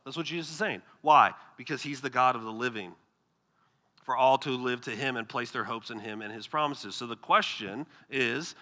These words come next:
do you qualify for heaven? We can only answer in the affirmative if we cease to trust in our own merit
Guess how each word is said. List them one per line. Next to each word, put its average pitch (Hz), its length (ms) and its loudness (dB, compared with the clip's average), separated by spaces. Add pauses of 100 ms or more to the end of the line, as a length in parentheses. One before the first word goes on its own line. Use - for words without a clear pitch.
(200)
do 127 100 -8
you 123 200 -8
qualify 113 760 0 (460)
for 135 120 -2
heaven? 127 400 0 (1800)
We 156 80 -2
can 170 100 4
only 196 220 8
answer 185 300 4
in 175 260 0
the 196 140 2
affirmative 175 880 2 (1080)
if 147 160 -8
we 151 140 -6
cease 202 460 -4
to 214 120 -4
trust 175 460 2
in 151 100 0
our 131 220 4
own 156 280 4
merit 127 540 0